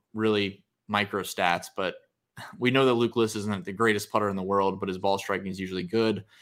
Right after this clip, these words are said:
Uh, if he can play well tee to green here, I don't think he can get lost with the putter. The, the greens are generally slower, is my point.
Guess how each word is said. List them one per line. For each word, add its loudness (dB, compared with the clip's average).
Uh, 4
if -12
he 4
can 4
play 8
well 8
tee -4
to 2
green -2
here, -4
I 2
don't 4
think 0
he 0
can -10
get -2
lost 2
with -6
the -10
putter. 2
The, 0
the 4
greens 4
are 4
generally 2
slower, -2
is -2
my -4
point. -8